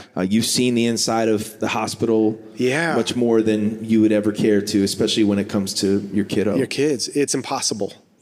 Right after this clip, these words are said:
Speaker 2: There's no words to describe it. It's impossible. So my youngest daughter was born four years ago, and,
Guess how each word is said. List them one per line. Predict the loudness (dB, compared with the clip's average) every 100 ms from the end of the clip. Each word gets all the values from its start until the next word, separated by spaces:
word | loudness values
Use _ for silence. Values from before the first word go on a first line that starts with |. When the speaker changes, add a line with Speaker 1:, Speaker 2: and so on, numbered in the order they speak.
| _ -20 -20 _ _ _ -2
Speaker 2:
There's | -2 0
no | 2 2
words | 2 0 -2
to |
describe | -2 -2 -2 -2 -2
it. | -4
It's | -4 -4
impossible. | -4 -4 -4 -4 -4 -4
So | -4 -2 -2 -4 -10 -16 -4
my | 0
youngest | 2 0 0
daughter | 0 0 0
was | -2
born | 0 0 0 -2 -4
four | -4 0
years | 2 0 0
ago, | 0 0 -2 -8 -20 -20 -18 -4
and, | -2 0 -2